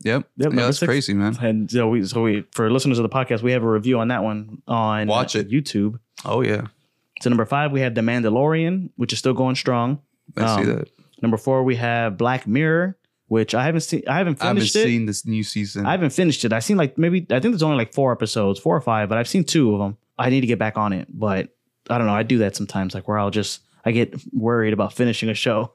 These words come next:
Speaker 2: <laughs> So I'm glad that I have more episodes to watch, but I do need to watch it. And then number three is Succession, which I think is another one of those, like, Paramount or Apple T V shows.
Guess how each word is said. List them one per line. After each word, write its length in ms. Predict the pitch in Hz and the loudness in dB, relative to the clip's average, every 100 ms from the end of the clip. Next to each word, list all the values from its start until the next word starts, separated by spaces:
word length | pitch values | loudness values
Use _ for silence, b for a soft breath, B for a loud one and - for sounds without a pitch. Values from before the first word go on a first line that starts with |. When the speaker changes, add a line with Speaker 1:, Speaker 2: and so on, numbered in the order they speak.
| 254 | 0
Speaker 2:
<laughs> 160 | 247 - | 0 -4
So 280 | - 131 - B B | 0 0 0 B B
I'm 100 | 131 | 2
glad 180 | 147 139 | 4 4
that 100 | 123 | 2
I 60 | |
have 140 | 117 117 | 0 0
more 120 | 120 | 0
episodes 340 | 117 120 110 | -2 -4 -6
to 80 | - | 0
watch, 200 | 117 113 | 0 2
but 80 | 104 | -2
I 20 | |
do 120 | 107 | 0
need 100 | 120 | 0
to 60 | 95 | 2
watch 200 | 95 - | 0 -4
it. 140 | 92 - _ _ _ _ _ - | -10 -10 _ _ _ _ _ 0
And 60 | |
then 80 | 123 | 2
number 140 | 123 117 | 4 2
three 280 | 139 156 | 2 4
is 100 | 147 | 2
Succession, 720 | - - - 196 - 101 98 - _ _ | 0 -2 0 2 2 0 -2 -8 _ _
which 140 | 110 | -2
I 60 | 113 | 2
think 160 | 185 | 2
is 120 | 185 160 | 2 2
another 260 | 160 165 | 4 4
one 140 | 156 151 | 2 2
of 80 | |
those, 260 | 147 143 127 | 2 2 2
like, 380 | 120 113 - - _ _ | 0 -2 -6 -20 _ _
Paramount 760 | - 147 147 139 143 139 139 - | -2 2 4 2 2 0 -2 -2
or 120 | 107 | -2
Apple 600 | 110 123 131 131 127 117 - | 0 -2 2 2 2 0 -2
T 180 | 143 135 | -2 2
V 120 | 135 | 0
shows. 540 | - 143 147 147 - | 2 2 2 0 -6